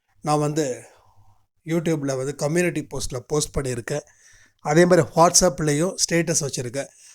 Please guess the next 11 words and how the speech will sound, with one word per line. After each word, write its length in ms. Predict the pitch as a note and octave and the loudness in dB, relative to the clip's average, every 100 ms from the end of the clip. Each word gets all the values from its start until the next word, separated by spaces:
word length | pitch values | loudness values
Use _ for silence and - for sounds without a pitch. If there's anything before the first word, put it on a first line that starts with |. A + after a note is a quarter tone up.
| _ | _
WhatsApp 460 | D#3 E3+ G#3+ A#3+ A3+ | 2 4 6 4 4
நம்பர் 300 | G3+ F3+ E3+ | 2 4 2
யாராவது 760 | D3+ D#3 F3 F#3 F#3+ F#3+ A3 - | 4 6 8 6 6 2 0 -2
இங்க 160 | D3+ | -4
கேட்டாங்கன்னா, 760 | C#3+ - F#3 G3 F#3+ D#3+ D3+ D3 | -4 2 2 4 2 2 -2 -4
என்னுடைய 340 | D3+ C#3+ C3+ | -6 -6 -4
நம்பர் 360 | B2 C#3+ F3 C#3+ | -6 -2 -2 -2
தயவு 400 | C3+ D#3+ A3+ A3+ | 0 4 4 6
செய்து 420 | - D3+ C#3 F3 - _ _ _ _ _ _ | 4 2 -4 -10 -14 _ _ _ _ _ _
அவங்களுக்கு 520 | C#3 C3+ C3 A#2+ B2 | -6 -4 -4 -6 -6
கொடுங்க. 500 | C#3+ D3+ D#3+ F#3+ | -2 0 -2 -6